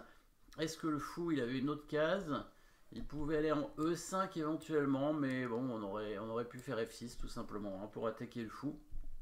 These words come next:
Euh, on peut, euh, alors si on le prend, euh, il y a la possibilité qu'on a vue, hein, avec le, avec le grand roc cette fois, et le, et le cavalier noir, euh, a plus, euh,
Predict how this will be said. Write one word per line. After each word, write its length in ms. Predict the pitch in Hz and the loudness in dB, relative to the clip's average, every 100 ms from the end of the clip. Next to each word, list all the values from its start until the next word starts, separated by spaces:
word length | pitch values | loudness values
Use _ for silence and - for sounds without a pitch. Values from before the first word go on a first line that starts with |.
| - - - - - - - | -6 -10 -12 -18 -20 -12 2
Euh, 1000 | 113 110 110 107 107 107 104 104 101 104 | 4 4 2 0 -2 -4 -6 -6 -6 -6
on 140 | 120 123 | -6 -8
peut, 600 | - 151 170 165 135 120 | -6 0 2 4 4 4
euh, 40 | |
alors 220 | 135 139 | 4 2
si 160 | - 220 | 0 0
on 100 | 214 | 0
le 80 | 175 | -2
prend, 560 | - - 190 208 - 151 | -4 4 4 6 2 0
euh, 360 | 139 127 120 117 | 0 0 0 0
il 60 | |
y 60 | 127 | 0
a 100 | 175 | 2
la 140 | 165 | 0
possibilité 960 | 156 156 151 - 143 147 151 143 160 165 | 0 -2 -4 -8 -6 -2 -4 0 0 0
qu'on 220 | 147 156 | 0 0
a 120 | 143 | 2
vue, 300 | 151 127 131 | 0 0 0
hein, 160 | 104 127 | 2 2
avec 300 | 131 120 - | 2 -2 -2
le, 180 | 123 - | -4 -2
avec 260 | 127 139 | -2 -2
le 80 | 143 | -4
grand 200 | 117 127 | 0 0
roc 240 | 113 151 - | 2 2 0
cette 180 | 131 | -8
fois, 320 | - 139 175 - - - | 0 0 0 -4 -20 -8
et 100 | 127 | -2
le, 180 | 131 113 | 0 0
et 40 | 131 | 0
le 120 | 135 | 0
cavalier 480 | 139 147 127 135 131 | 0 0 2 2 2
noir, 420 | 135 160 165 120 | 4 2 4 4
euh, 140 | 117 - | 2 0
a 80 | 117 | -6
plus, 440 | - 160 165 151 | -6 -4 0 2
euh, 520 | 117 110 110 104 95 | 4 6 4 2 -2